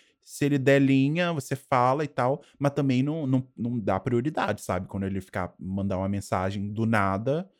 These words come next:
não, não corre pra, sabe? Que nem um cachorrinho pra mandar mensagem de volta pro boy, não.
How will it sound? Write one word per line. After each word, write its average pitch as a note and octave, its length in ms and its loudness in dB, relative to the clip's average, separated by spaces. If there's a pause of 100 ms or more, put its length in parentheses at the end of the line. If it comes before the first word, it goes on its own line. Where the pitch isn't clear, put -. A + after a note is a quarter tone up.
(300)
não, A2+ 480 -2
não D3 380 -6
corre C3 460 0
pra, A3 360 -8 (600)
sabe? G#2+ 340 -2
Que A#2 100 -4
nem A2+ 80 0
um A#2 60 -2
cachorrinho A#2+ 480 -2
pra C3+ 160 -6
mandar D3 240 -4
mensagem D3 420 -2
de D3 80 -6
volta C#3+ 280 -4
pro D#3 140 -8
boy, D3 240 0
não. F3 400 -4